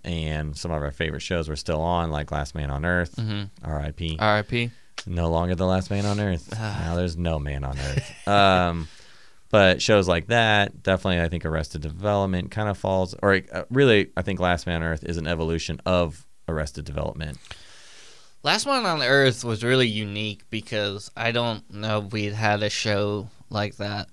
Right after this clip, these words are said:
Speaker 2: I think that's why it was so good, is that they had took the genre of almost a drama,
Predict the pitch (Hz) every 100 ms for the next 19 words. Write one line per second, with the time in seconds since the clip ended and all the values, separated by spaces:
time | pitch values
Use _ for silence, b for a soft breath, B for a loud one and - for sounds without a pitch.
0 | - 113 113 123 120 117 110 107 104 104
1 | 104 - 113 104 - - 110 104 - 107
2 | 107 - 107 107 107 - - - - -
3 | - - 113 110 110 - 113 - 104 104
4 | 104 107 104 104 104 101 - 101 101 104
5 | 101 - - - - - 113 110 107 104
6 | - - - 101 - 101 104 104 104 101
7 | 104 107